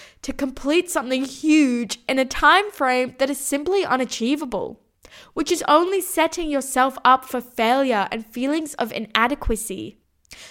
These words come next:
So look into your goals and start small. Small steps. Set yourself up to win and not fail. Set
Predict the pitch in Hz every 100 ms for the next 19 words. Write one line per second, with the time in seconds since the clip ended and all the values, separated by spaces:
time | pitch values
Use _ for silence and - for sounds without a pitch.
0 | - 294 247 262 330 339 320 277 277 247
1 | 214 214 208 202 220 208 - 240 262 -
2 | - 220 208 190 196 - - - - -
3 | 262 277 311 330 - - 214 196 - -
4 | - 269 - 349 - 320 311 - 226 -
5 | - 226 208 214 226 254 247 214 214 208
6 | - - 202 180 - - _ _ _ -
7 | 262 240